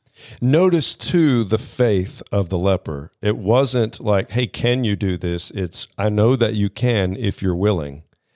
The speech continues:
And that's gonna be very similar to the very next person that Jesus encounters, which is a Roman centurion.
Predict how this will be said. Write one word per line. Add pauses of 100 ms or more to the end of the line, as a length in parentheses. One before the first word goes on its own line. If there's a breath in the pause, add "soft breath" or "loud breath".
(220)
And
that's
gonna
be
very
similar
to
the
very
next
person
that
Jesus
encounters,
which
is
a
Roman
centurion.